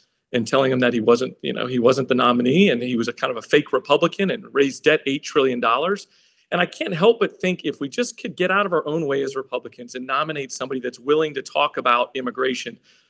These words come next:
in, in a, in a cumulative effort, talk about the border and how secure it needs to be, but then also be willing to have that conversation about sixteen million undocumented folks here and who deserves to stay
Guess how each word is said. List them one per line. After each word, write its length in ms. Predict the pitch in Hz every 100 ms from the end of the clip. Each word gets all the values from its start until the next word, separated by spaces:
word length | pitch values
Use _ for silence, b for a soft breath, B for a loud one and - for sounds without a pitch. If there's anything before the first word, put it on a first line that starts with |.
| _ -
in, 160 | 170 175
in 160 | 170
a, 80 | 160
in 120 | 156 147
a 20 |
cumulative 500 | - 247 269 - 127
effort, 360 | 123 120 -
talk 200 | - 202
about 200 | 202 202
the 60 | 175
border 340 | 139 175 185
and 80 | 139
how 120 | 135
secure 380 | 143 156 - 160
it 80 | 143
needs 240 | 139 131
to 80 | 131
be, 180 | 123 156
but 140 | 175
then 100 | 165
also 320 | 156 175 202 208
be 200 | 180 151
willing 260 | 165 175
to 80 | 156
have 180 | 151 151
that 120 | 135
conversation 640 | - 147 139 - 143 131 139
about 260 | 127 - b b b
sixteen 640 | - - 180 - 165 147
million 260 | 147 151 143
undocumented 720 | 135 135 127 - 135 120 120
folks 300 | - 120 123
here 140 | - 147
and 100 | 120
who 140 | 151
deserves 420 | 139 127 147 123 -
to 60 |
stay 520 | 131 - 147 165 196